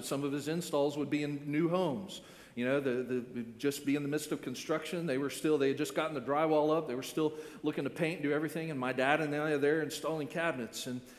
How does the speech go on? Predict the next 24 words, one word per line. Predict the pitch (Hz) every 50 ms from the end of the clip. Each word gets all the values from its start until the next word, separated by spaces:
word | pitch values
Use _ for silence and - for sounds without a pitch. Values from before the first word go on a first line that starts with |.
| - - - - - -
and, | 147 147 - -
and | 147 139
I | 139 135
gotta | 151 165 175 175
say, | 165 175 - 180 165 147 143 139
one | 139 139 143 143
of | 139
the | 135 135
few | - - 175 185 185
things, | 180 185 185 185 175 151 143 143 139 139 131 -
one | 139 139
of | 143 139 131
the | -
few | - 180
times | - - 185 185 180 151 139 135 143 131
I | 131 127
ever | 143 160 143
heard | 160 170 156
my | 143 147 143
dad | 135 139 143 139 127 - - -
cuss, | - - 208 123 104 117 - - - - - - - - - - - - - - _ _ _ _ _
sorry | - - 113 110 120 143
to | 160
say, | 156 - 135 117 110 110 127 165